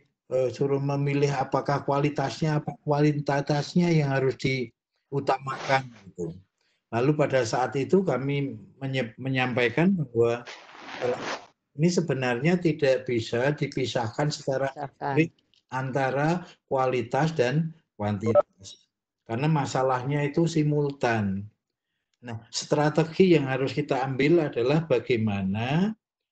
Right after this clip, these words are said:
Speaker 1: dalam konteks peningkatan kualitas itu sekaligus perluasan kuantitas atau perluasan.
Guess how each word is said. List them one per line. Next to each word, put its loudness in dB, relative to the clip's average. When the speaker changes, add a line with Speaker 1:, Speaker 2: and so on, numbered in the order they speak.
Speaker 1:
dalam -2
konteks -2
peningkatan 0
kualitas -4
itu 2
sekaligus -2
perluasan 2
kuantitas -2
atau -4
perluasan. -4